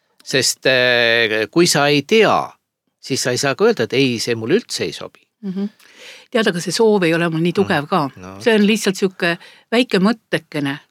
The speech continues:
Speaker 1: No kui mul juhtub siin, äh, keegi stuudiosse tulema Välisministeeriumist, m-, ma küsin, et kuidas on, et meil on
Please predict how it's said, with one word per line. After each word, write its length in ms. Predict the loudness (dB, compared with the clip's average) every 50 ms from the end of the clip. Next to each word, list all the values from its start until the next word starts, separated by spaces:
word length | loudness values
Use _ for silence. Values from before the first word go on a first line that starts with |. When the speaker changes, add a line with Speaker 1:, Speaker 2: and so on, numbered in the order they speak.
| _ _ _ _ _ _ _ _ _ -16 _ -4
Speaker 1:
No 60 | -2
kui 80 | 0
mul 160 | 2 2 4 4
juhtub 240 | 4 2 2 -2
siin, 380 | -2 -2 0 0 2 2 2 2 2
äh, 760 | 2 2 2 2 2 2 0 -2 -4 -4 -6 -8 -8 -10 -8
keegi 460 | -4 -4 -4 -2 -2 -4 -4 -2 -4 -4
stuudiosse 460 | -4 -2 -2 -2 -2 -4 -10 -10 -8
tulema 320 | -4 -4 -2 -2 0 0 0
Välisministeeriumist, 1040 | 0 0 -2 -4 -4 -6 -8 -8 -6 -4 -2 0 0 2 0 -2 -4 -6 -10 -10 -16
m-, 380 | -20 -20 _ -20 -20 -20 -18 -18
ma 140 | -14 -14 -14
küsin, 300 | -12 -12 -8 -6 -6 -6
et 80 | -8 -8
kuidas 300 | -10 -10 -6 -6 -6 -6 -6
on, 100 | -8 -6 -6
et 80 | -6
meil 160 | -4 -4 -4 -4
on 120 | -6 -8